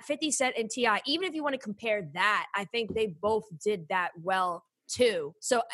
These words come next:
this actually is, not just the music is it gonna be close, but I think just overall, just how they've been, um, maneuvering their business and how they've been transcending outside of just music,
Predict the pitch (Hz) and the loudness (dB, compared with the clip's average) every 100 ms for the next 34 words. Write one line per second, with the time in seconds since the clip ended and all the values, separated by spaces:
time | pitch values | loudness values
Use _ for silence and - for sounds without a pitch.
0 | - 208 392 453 - _ 277 294 - 302 | -4 2 2 0 -8 _ 2 4 -2 2
1 | 269 226 226 - - _ _ _ _ - | 2 4 0 -2 -14 _ _ _ _ 2
2 | 285 440 523 427 240 208 262 294 359 359 | 4 4 2 2 0 2 2 2 0 0
3 | 370 359 349 349 359 - 370 381 392 208 | 0 0 -2 0 0 2 2 2 0 2
4 | 262 285 539 523 262 254 254 254 208 196 | 2 4 2 2 2 4 4 2 2 4
5 | 262 240 185 165 - _ 196 220 - - | 6 4 2 -2 -8 _ -6 -2 -2 2
6 | 247 262 220 226 180 - 226 220 214 202 | 4 4 2 0 -2 0 2 2 -2 0
7 | 196 190 180 170 - - - 233 254 269 | 0 0 -6 -12 -18 -16 -2 0 2 2
8 | 269 233 170 226 214 196 185 190 226 220 | 2 0 0 0 0 -4 -4 0 0 0
9 | 220 214 208 208 214 214 196 - 196 - | -2 -2 -4 -2 -2 0 -2 0 0 2
10 | 196 196 180 170 185 202 196 190 | 0 0 -2 -6 -2 0 -2 -4